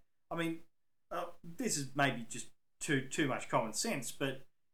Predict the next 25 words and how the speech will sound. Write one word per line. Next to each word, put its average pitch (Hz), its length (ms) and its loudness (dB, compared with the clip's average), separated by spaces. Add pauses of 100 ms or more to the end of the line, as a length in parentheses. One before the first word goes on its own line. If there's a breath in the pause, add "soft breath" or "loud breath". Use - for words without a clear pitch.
(100)
if 170 180 2
you're 170 100 2
passing 220 480 2
the 135 60 0
fitness 196 440 -4
test, 110 380 -4 (400)
what's 220 340 0
the 180 120 0
damn 127 300 2
problem? 160 420 2 (920)
Like, 143 260 4 (1300)
you, 160 120 4
you're 160 200 2
there 202 180 2
to 180 60 -4
be 175 100 -6
fit. - 360 -2
It's 139 160 -4
a 139 40 0
minimum 175 320 0
standard. 196 420 -2
You 143 80 -2
meet 160 220 0
the 143 60 -6
standard, 202 440 -4